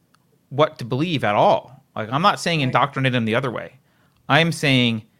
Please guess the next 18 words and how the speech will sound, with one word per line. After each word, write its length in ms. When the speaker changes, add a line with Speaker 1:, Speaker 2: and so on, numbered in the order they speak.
Speaker 1:
teach 340
them 160
to 120
rely 480
on 140
their 220
own 300
judgment 480
and 160
use 280
reason 420
and, 340
and 220
critical 280
thinking 320
because, 400
and 140
yeah, 220